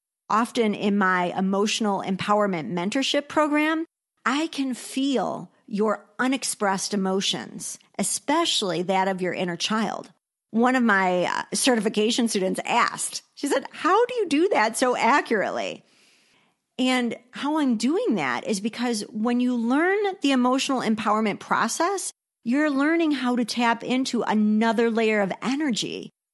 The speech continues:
that most people dismiss. So again, this energy becomes insight for you, and it becomes energy that allows you to move forward in a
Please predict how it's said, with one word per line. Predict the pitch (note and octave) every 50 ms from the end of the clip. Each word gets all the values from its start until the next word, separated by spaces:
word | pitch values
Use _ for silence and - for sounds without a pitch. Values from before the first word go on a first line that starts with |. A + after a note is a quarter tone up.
| _ _
that | - G#3+ G#3 -
most | G#3 G#3 G#3+ G#3+ A#3 B3 C4 - - -
people | - A#3 A3 G#3+ - F3+
dismiss. | F3+ E3 F3 D#3 - - E3+ D3+ - - - - - - - - _ _ _ _ _ _ _ _ _ _ _ _
So | - - A#3+
again, | B3 G#3+ B3+ C4 B3+ A3+ G#3 E3+
this | F3+ A3 A#3 B3+ - - -
energy | F#3 A3+ A#3+ B3 A#3+ G#3 F#3+ G3+ F3+
becomes | D#3+ F#3+ F#3 - - G#3+ G3 F#3+ F#3 F#3 F#3+ F3+ - - _ _ _ _ _ _ _ -
insight | - B3+ C#4 D4 D4 - A#3 F#3+ D#3+ - -
for | - - F3
you, | E3 D#3+ D3+ B2+ A2 G2+ F2 E2+ C3+ E3+ - _ _
and | - G3+ G3+ F#3
it | - -
becomes | G#3+ G3+ - - G3+ F#3+ F#3 E3+ - - _ _ -
energy | G#3 A#3 B3+ C4 C4+ B3 G3 - G3 E3+ E3
that | D#3+ F#3+ F3 E3+
allows | E3+ E3+ E3+ E3+ F3+ F3+ F#3 F3 F3 -
you | G3+ F3+ F3
to | E3+ - - -
move | F#3 F3+ F#3 F3+ F3 E3+
forward | - - - - - G#3+ G#3+ A#3+ C4+ C4+ A#3 F#3 D#3 A#2 A2+ G2 - E3+ - _ _ _ _ _
in | - - G#3+ G#3 G3+ G3 F#3+ -
a | - G3+ G3 F#3+ F#3+ F#3 F#3 F#3 F3+ F3 -